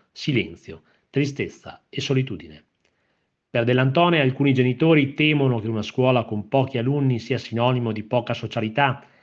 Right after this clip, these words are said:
Oserei dire, sostiene invece Dell'Antone a nome degli altri firmatari, che nei gruppi minori vi è un qualcosa che eleva molto più della socialità e che spesso è poco considerato, ma che è alla base di ogni nobile azione o pensiero, l'umanità.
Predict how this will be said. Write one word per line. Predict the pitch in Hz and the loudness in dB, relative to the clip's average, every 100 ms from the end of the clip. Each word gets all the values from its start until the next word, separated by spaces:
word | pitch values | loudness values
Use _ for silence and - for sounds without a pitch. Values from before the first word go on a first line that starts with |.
| _ _ _ _ _ | _ _ _ _ _
Oserei | 117 117 139 160 | -2 2 4 4
dire, | 147 170 170 | 4 4 4
sostiene | - 107 131 127 | 0 -2 0 0
invece | 117 135 135 | 0 0 0
Dell'Antone | 113 113 110 143 143 | -2 0 0 0 2
a | 123 | 2
nome | 113 131 123 | 2 0 0
degli | 104 101 | -2 -2
altri | 123 127 123 110 | -2 -2 -4 -6
firmatari, | - 107 104 143 131 123 - _ _ _ - | -6 -6 0 2 4 0 -10 _ _ _ -2
che | |
nei | 139 | 0
gruppi | 147 185 175 | 4 4 6
minori | 135 143 175 160 | 6 6 6 4
vi | 139 | 4
è | |
un | 143 | 0
qualcosa | 143 135 151 151 147 | -2 0 2 4 2
che | 139 120 | 2 0
eleva | 123 143 135 | 2 0 2
molto | 151 156 143 135 | 2 2 0 -2
più | 165 | 0
della | 170 135 | 2 2
socialità | 127 120 120 117 113 139 135 | 0 -4 -4 -4 0 2 2
e | 117 | 2
che | 117 | -4
spesso | 110 - 170 170 | -4 -2 0 -2
è | |
poco | 135 147 135 | 0 -2 -2
considerato, | 147 147 - 117 127 135 123 123 113 - - _ - | -4 -4 -4 -2 2 2 2 -2 -4 -10 -20 _ -6
ma | 113 | -2
che | 135 | 2
è | 131 | 2
alla | 113 110 | 2 4
base | 139 151 160 143 | 4 4 2 -2
di | 110 | 0
ogni | 127 151 143 | 2 2 0
nobile | 127 143 135 113 | 0 0 0 -2
azione | 104 - 160 175 175 | -4 -4 0 2 2
o | |
pensiero, | 165 160 131 98 80 80 - _ _ | 0 -2 -4 -8 -8 -14 -20 _ _
l'umanità. | - 165 151 147 127 78 | 2 4 4 2 -4 -8